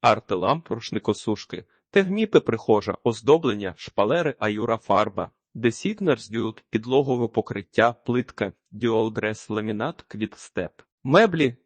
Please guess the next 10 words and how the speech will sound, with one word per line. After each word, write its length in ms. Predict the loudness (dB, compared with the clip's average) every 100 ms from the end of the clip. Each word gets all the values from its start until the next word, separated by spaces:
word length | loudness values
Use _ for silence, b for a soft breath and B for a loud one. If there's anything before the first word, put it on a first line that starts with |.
| _
вішалка, 480 | 0 4 4 6 4
обувниця, 720 | 4 2 2 0 -2 -2 -6 -6 _
Іке, 380 | -6 4 4 4 -4
освітлення, 640 | -4 -4 -2 -2 -2 -2
підвіси, 580 | 0 -2 0 -4 -2 -8
Citylux, 540 | -6 -4 -2 0 -2
спальня, 420 | -8 -2 0 0
оздоблення, 720 | -2 -2 2 2 4 2 -2 -6
шпалери, 580 | 0 2 4 2 -2 -2
Аюра, 400 | -2 0 -4